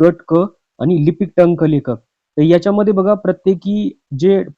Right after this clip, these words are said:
चार आणि पाच अनुक्रमांक आहेत, सतरा आणि सातशे शहाऐंशी जागा दिलेल्या आहेत. या ठिकाणी टोटल मिळून आठशे तीन जागा होतात.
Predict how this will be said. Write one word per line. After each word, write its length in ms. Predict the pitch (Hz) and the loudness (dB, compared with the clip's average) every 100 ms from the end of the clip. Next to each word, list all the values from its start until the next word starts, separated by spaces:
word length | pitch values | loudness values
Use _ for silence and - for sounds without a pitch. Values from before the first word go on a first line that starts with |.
| - | 0
चार 220 | 165 175 | 2 4
आणि 160 | 180 185 | 4 0
पाच 320 | 175 175 180 | 2 2 2
अनुक्रमांक 520 | 180 175 180 180 175 | -2 -2 -2 -2 0
आहेत, 240 | 165 165 147 - _ | -2 -2 -6 -10 _
सतरा 260 | 151 151 185 | -6 0 2
आणि 160 | 185 190 | 2 0
सातशे 320 | 175 - 175 | -2 -4 -4
शहाऐंशी 360 | 175 170 175 | -2 -2 0
जागा 280 | 170 160 160 | 0 2 2
दिलेल्या 340 | 156 160 160 156 | 0 0 -2 -2
आहेत. 200 | 156 175 | -4 -4
या 120 | 170 | -4
ठिकाणी 440 | 156 160 160 160 156 | -4 -6 -4 -2 -2
टोटल 340 | 160 165 170 | -4 -6 -6
मिळून 240 | 165 170 | -4 -4
आठशे 260 | 156 156 160 | -4 -4 -8
तीन 300 | 151 185 185 | -12 -6 -2
जागा 220 | 175 160 | 0 0
होतात. 240 | 139 147 | -4 -4